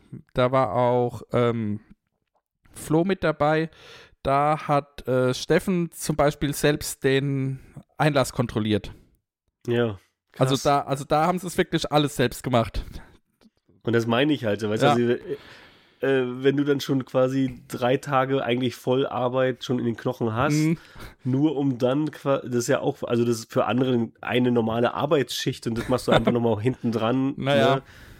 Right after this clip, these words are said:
Speaker 2: Und die hat noch eine Aufgabe, ich meine,
Speaker 1: Ja.
Speaker 2: ist schon,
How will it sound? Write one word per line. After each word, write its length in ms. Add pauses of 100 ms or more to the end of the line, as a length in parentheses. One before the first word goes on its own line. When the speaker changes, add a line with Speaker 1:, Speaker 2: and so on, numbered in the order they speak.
(320)
Speaker 2:
Und 140
die 100
hat 80
noch 60
eine 120
Aufgabe, 520
ich 60
meine, 360 (1500)
Speaker 1:
Ja. 240 (360)
Speaker 2:
ist 120
schon, 460